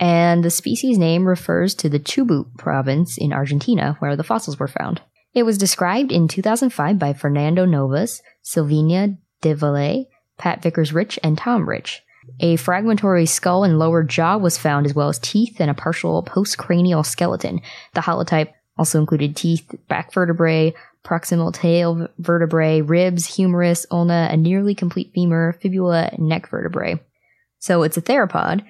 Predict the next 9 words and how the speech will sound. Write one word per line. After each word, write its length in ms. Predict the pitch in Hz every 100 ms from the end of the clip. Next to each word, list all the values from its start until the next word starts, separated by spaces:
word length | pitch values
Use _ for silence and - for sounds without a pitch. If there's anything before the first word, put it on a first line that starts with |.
| - - _
and 160 | 160 160
it 80 |
was 120 | 160 -
closely 420 | 202 214 - 233
related 540 | 190 170 156 156 160
to 480 | - 165 151 151 147 - _ _ -
Carcharodontosaurus 1160 | 190 233 240 214 170 220 220 - 165 156 202 -
and 200 | 160 156
Giganotosaurus, 1000 | 156 165 202 254 170 156 - - - 170